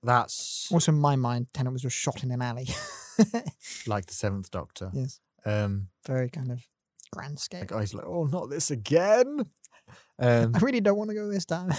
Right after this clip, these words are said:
Speaker 2: <laughs>
Speaker 1: um,
Speaker 2: Weeps.
Speaker 1: That's what I, I, something made me laugh. It was like saying, David Tennant said, um, "I don't want to go." And then when he did Day Doctor, he was like, "I don't wanna go." He was going, "Yeah, you're right. He, he, he was right. He really hasn't gone, has he? <laughs> He's never left."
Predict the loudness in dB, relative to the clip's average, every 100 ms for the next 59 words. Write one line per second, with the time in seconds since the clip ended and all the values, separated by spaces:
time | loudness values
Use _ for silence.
0 | -4 -2 2 4 4 0 0 -4 -12 -10
1 | -2 -2 -2 -8 -4 -2 2 4 4 4
2 | -2 -2 -4 -4 -2 -2 -2 -4 -6 -6
3 | -4 -4 -4 -4 -2 -2 -4 -6 -6 -4
4 | -4 -4 -4 -6 -10 -14 _ _ _ _
5 | _ _ _ _ _ _ _ -4 -2 -4
6 | -6 -6 -4 -2 -4 -4 -4 -2 -2 -4
7 | -6 -12 _ _ -6 -2 -2 0 -4 -4
8 | -8 -6 -4 -4 -4 -4 -4 -8 _ -8
9 | -2 2 4 4 6 6 6 0 -4 -8
10 | -2 0 4 6 6 6 4 6 6 6
11 | 4 2 4 6 6 8 8 10 10 10
12 | 10 10 10 8 2 -6